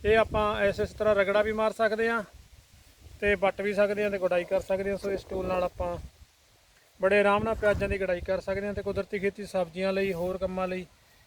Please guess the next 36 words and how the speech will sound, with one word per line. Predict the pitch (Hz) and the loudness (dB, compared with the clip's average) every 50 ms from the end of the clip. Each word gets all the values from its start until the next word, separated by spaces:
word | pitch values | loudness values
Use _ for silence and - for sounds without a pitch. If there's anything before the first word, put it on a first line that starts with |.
| _ _ - | _ _ -6
ਇਹਨੂੰ | 196 208 190 | -6 -4 -2
ਵਰਤ | 170 175 160 - - 175 | 0 0 0 -2 -2 -4
ਸਕਦੇ | - 196 190 196 196 | -2 -2 -2 -2 -2
ਹਾਂ। | 202 | -2
ਜਦੋਂ | 190 202 202 202 | -2 -2 -2 -2
ਕਿ | - 233 | -4 -4
ਇੱਕ | 226 208 - | -6 -6 -6
ਹਲਕਾ | 185 165 175 180 - - 208 | -6 -4 -4 -4 -2 -2 -2
ਜਿਹਾ, | 202 208 208 | 0 0 -2
ਛੋਟਾ | - - 180 170 196 | -4 -6 -8 -4 0
ਜਿਹਾ | 202 208 | 0 0
ਟੂਲ | 196 - 190 180 180 180 | -2 -2 -8 -6 -2 -2
ਹੈ | 190 196 190 - _ _ _ _ _ _ _ _ _ _ _ _ _ _ - _ _ - | -2 -2 -2 -6 _ _ _ _ _ _ _ _ _ _ _ _ _ _ -20 _ _ -10
ਤੇ | 196 190 | -6 -2
ਕੰਮ | - 196 190 196 208 | 0 0 2 2 0
ਇਹ | 208 | -2
ਸਾਰੇ | - 190 185 180 202 | -2 0 -2 0 0
ਕਰ | 202 214 214 196 | 0 0 0 0
ਸਕਦੇ, | - 202 202 196 | 0 -2 -4 -6
ਤਿੱਖਾ | 190 190 - - 175 185 | -6 -10 -10 -6 -6 -4
ਵੀ | 185 202 208 | -2 0 0
ਆ। | 214 208 | 0 -2
ਸੋ | 196 - - - 202 | -2 -6 -12 -10 -10
ਇਸ | 190 - | -10 -8
ਤਰ੍ਹਾਂ | - - 180 185 | -8 -8 -6 -6
ਦਾ | 196 | -6
ਆਪਾਂ | 190 185 190 | -6 -8 -8
ਟੂਲ | - - 190 185 175 | -10 -8 -8 -8 -6
ਵਰਤ | 170 180 180 - - | -4 -6 -6 -6 -8
ਕੇ | 160 180 | -8 -6
ਆਪਾਂ | 185 180 - - 180 175 175 175 - - - - - - - - - - - | -6 -6 -6 -6 -8 -8 -8 -10 -12 -16 -20 -20 -20 -20 -20 -20 -20 -14 -10
ਕੁਦਰਤੀ | - 196 185 202 202 - 208 202 | -6 -4 -4 -4 -4 -4 -6 -6
ਖੇਤੀ | - 202 190 185 - 202 | -4 -4 -4 -4 -4 -8
'ਚ | 180 170 | -8 -6
ਨਦੀਨਾਂ | 185 185 180 180 180 185 180 180 180 180 180 | -6 -6 -6 -6 -8 -8 -6 -6 -6 -6 -4
ਤੋਂ | 180 180 180 175 170 | -4 -4 -4 -6 -8